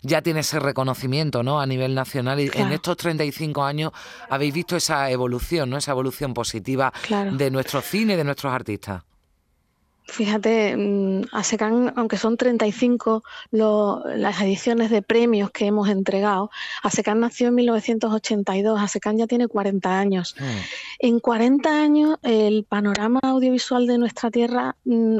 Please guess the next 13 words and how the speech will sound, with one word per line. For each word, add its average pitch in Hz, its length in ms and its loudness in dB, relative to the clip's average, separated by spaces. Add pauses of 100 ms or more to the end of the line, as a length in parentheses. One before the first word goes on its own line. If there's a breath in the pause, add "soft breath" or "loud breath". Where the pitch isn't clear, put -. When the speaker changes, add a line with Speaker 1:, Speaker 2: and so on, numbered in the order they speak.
Speaker 2:
es 220 140 -2
que 233 260 2
le 226 80 4
ha 220 40 2
dado 220 220 2
completamente 226 640 0
la 233 100 4
vuelta. 208 540 2 (560 loud breath)
Eh, 214 520 4 (140)
nace-, 214 520 0
asecan 233 560 0
nació 294 500 2
precisamente 254 880 0